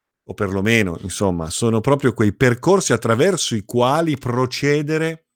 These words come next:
attraverso una riflessione, una meditazione, una trasformazione personale verso stati di coscienza più ampi,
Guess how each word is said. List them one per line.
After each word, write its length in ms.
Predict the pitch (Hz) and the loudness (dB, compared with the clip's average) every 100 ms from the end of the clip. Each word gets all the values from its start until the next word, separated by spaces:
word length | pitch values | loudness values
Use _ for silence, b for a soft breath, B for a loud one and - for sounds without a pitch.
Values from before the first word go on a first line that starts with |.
| _ _ | _ _
attraverso 540 | 110 107 110 110 - | -10 -6 -4 -4 -6
una 120 | 101 | -6
riflessione, 640 | 98 98 98 92 - 151 113 | -6 -6 -4 -4 -2 -4 -4
una 160 | 92 | -6
meditazione, 680 | 92 98 98 98 - 147 131 | -6 -8 -8 -10 -6 -2 0
una 140 | 110 113 | 0 0
trasformazione 840 | 147 147 - 135 123 113 156 139 | 0 -2 0 0 0 -2 -4 -4
personale 800 | 120 101 - 107 113 123 139 151 _ _ _ _ _ _ _ _ _ _ _ _ _ _ _ _ _ _ _ | -4 -6 -6 -6 -6 -6 -8 -12 _ _ _ _ _ _ _ _ _ _ _ _ _ _ _ _ _ _ _
verso 500 | 107 151 190 - 156 | 2 6 6 4 0
stati 340 | - 147 147 | 2 0 2
di 120 | 131 120 | -2 -4
coscienza 920 | 127 - 139 143 147 - 143 143 135 _ _ _ _ _ _ _ _ b b _ _ _ _ _ _ _ _ | -6 -4 -2 -2 -4 -4 -4 -4 -8 _ _ _ _ _ _ _ _ b b _ _ _ _ _ _ _ _
più 160 | - 170 | -2 2
ampi, 580 | 160 117 87 82 - | 4 2 -2 -12 -18